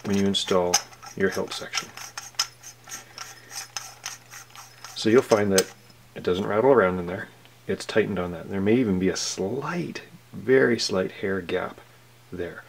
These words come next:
So you can't necessarily use this for your exact reference. Fortunately, um, and of course, it'd be obvious that if you sanded that down the way I just showed you, you wouldn't, you wouldn't get any, you wouldn't get any movement.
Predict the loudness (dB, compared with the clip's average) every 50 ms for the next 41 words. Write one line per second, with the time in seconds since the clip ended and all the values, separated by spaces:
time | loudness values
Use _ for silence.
0 | -18 -20 -18 -18 -14 -4 2 4 4 4 4 4 4 4 6 6 4 2 2 2
1 | 2 0 0 4 8 8 10 10 10 8 8 6 4 4 4 4 2 4 2 2
2 | 2 2 -2 -4 -6 -6 -2 -2 0 0 2 0 0 -2 -2 -4 -4 -4 -6 -6
3 | -8 -8 -6 -6 -6 -8 -10 -16 -14 -12 -12 -12 -12 -14 -18 -18 -16 -16 -18 -18
4 | -12 4 10 10 10 10 10 6 4 6 6 6 6 6 6 6 6 4 2 0
5 | -6 -10 -12 -14 -14 -8 -2 0 2 4 4 4 4 2 2 2 2 2 2 0
6 | 0 2 4 4 4 4 2 -4 -6 -4 -2 -2 -2 -2 -2 -6 -6 -4 -2 -2
7 | -2 -2 -2 2 2 4 6 8 8 8 8 6 4 4 4 4 4 2 0 2
8 | 6 6 6 8 6 6 6 6 6 6 6 6 6 6 6 4 4 2 -2 -10
9 | -18 -18 -14 -10 -8 0 4 6 8 8 8 8 6 4 4 8 8 10 10 8
10 | 6 4 4 6 6 6 6 4 2 0 -2 -6 -12 -6 -2 0 2 4 4 4
11 | 4 4 0 -2 -2 -6 -10 -14 -20 -20 -20 -20 -20 -20 -20 -20 -20 -20 -14 -8
12 | -4 -2 -2 0 2 2 2 4 2 2 4 6 6 6 6 2 -4 -6